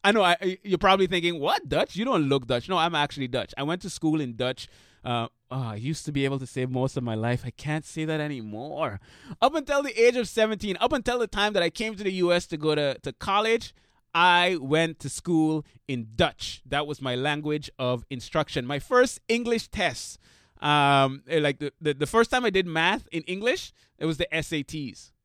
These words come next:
Okay, fun side note. Has absolutely nothing to do with this podcast episode, but since I got distracted in speaking Dutch, I figured I'd, you know, let you in on that secret, just in case you didn't know. All right, let's move on.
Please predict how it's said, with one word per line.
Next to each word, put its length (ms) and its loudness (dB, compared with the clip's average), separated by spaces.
Okay, 240 2
fun 320 0
side 300 2
note. 320 -6
Has 220 6
absolutely 720 2
nothing 300 0
to 40 -6
do 140 2
with 140 4
this 100 -4
podcast 480 4
episode, 460 -2
but 180 4
since 220 -2
I 60 4
got 200 4
distracted 580 0
in 260 -2
speaking 460 -6
Dutch, 340 -4
I 220 0
figured 460 0
I'd, 300 -2
you 160 -4
know, 140 -2
let 240 -2
you 100 -4
in 140 -4
on 120 -6
that 180 -10
secret, 400 -14
just 160 2
in 60 -6
case 180 -2
you 80 -6
didn't 180 0
know. 140 -10
All 100 6
right, 140 2
let's 160 -4
move 200 -2
on. 280 2